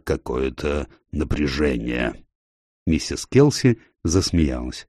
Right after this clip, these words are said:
«И вы не понимаете, в чём тут дело? Да это прямо в глаза бросается».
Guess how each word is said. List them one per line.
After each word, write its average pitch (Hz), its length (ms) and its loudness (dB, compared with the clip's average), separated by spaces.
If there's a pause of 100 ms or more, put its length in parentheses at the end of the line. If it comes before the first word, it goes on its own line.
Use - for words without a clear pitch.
(300)
«И 95 160 8
вы 127 140 12
не 131 100 10
понимаете, 117 680 8
в 113 80 -2
чём 127 260 8
тут 92 220 6
дело? 92 500 8 (280)
Да 92 160 8
это 147 180 8
прямо 165 340 8
в 139 100 2
глаза 151 460 8
бросается». 76 800 0